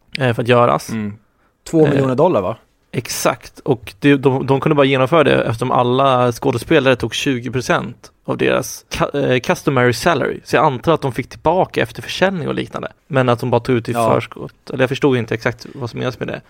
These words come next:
Speaker 1: Men, men framförallt
Speaker 2: Mm.
Speaker 1: att dels all utrustning de använder är ju riktig Stasi-utrustning.
Speaker 2: Mm.
Speaker 1: Som de lånar från museum och liknande. Men också när han ringer upp, eh, och ber han spela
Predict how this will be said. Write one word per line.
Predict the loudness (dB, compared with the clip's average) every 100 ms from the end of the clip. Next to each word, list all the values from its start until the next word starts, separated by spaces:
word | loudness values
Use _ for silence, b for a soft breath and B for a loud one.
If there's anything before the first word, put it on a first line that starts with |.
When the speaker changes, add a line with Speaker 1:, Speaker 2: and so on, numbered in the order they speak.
| B B B
Speaker 1:
Men, | -4 -2
men | -2
framförallt | -2 2 2 2
Speaker 2:
Mm. | 0 -2 -4
Speaker 1:
att |
dels | -2 0 0 -4 -14 -18 _ _ _ _ _ _ _
all | 2 2 2 -2 -6 _ _
utrustning | -2 0 0 0
de | 0
använder | 2 2 0 -2 0
är | 2 2
ju | 2 0
riktig | -2 -10 -4 0 0 -2
Stasi-utrustning. | -2 0 0 -2 -2 -2 -2 -6 -2 -2 -2 -8 -16 -18 -10
Speaker 2:
Mm. | -8 -8 -12 _ _
Speaker 1:
Som | -2
de | 2
lånar | 2 2
från | -4
museum | 0 2 2
och |
liknande. | -2 -4 -8 -8 -12 _ _ _ _ _ -4
Men | 0
också | 0 -2 -4 -2
när | 0 2 2 2
han | 2 0 0
ringer | 0 2
upp, | 2 0 -8 -18 -20 _
eh, | -8 -6 -6 -6 -8
och | -8 -4 -4 0
ber | 2 4
han | 2
spela | 2 2 4 4 4 2